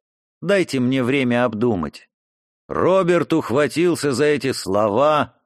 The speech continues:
как утопающий хватается за соломинку. Он взял её руку и нежно прижал к своим губам. Она не показала неудовольствия.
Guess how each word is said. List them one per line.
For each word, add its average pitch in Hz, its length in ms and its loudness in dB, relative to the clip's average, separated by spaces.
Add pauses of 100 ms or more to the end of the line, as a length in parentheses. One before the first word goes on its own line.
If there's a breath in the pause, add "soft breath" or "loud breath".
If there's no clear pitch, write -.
(240)
как 147 260 0
утопающий 156 1080 0
хватается 123 920 -2
за 101 160 -4
соломинку. 85 1000 -4 (640)
Он 180 200 2
взял 165 380 0
её 165 340 2
руку 160 340 0
и 170 140 0
нежно 165 480 -2
прижал 143 500 0
к - 80 -10
своим 131 440 -2
губам. 90 680 -2 (560)
Она 185 320 2
не 214 120 2
показала 127 720 0
неудовольствия. 76 1160 -2